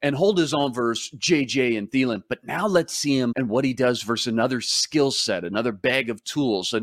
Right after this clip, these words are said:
a new play style." Guys like Deebo Samuel and Brandon Ayuk coming into town. You just can't put a price on those reps as an evaluator. It's just awesome. So which players are you most excited to see,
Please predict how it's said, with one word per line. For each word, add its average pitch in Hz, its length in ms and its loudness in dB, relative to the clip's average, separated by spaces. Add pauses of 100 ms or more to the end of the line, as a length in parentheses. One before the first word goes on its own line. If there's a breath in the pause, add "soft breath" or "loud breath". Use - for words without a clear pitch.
a 135 80 0
new 139 180 0
play 160 440 -2
style." 98 540 -2 (260 loud breath)
Guys 139 240 0
like 123 240 -2
Deebo 127 380 2
Samuel 156 640 0
and 107 120 -2
Brandon 110 380 0
Ayuk 107 340 0
coming 117 260 0
into 104 220 -2
town. 101 420 -2 (440 loud breath)
You 175 140 0
just 147 220 0
can't 147 180 0
put 139 140 0
a - 20 2
price 123 320 0
on 113 140 0
those 104 180 -2
reps 104 300 0
as 143 260 0
an 123 120 -2
evaluator. 98 920 0
It's 95 100 -8
just 110 200 -2
awesome. 104 380 -2
So - 200 0 (280 loud breath)
which 202 440 -2
players 196 460 0
are 127 160 2
you 143 240 -4
most 143 320 0
excited 120 460 0
to 107 80 -2
see, 104 440 0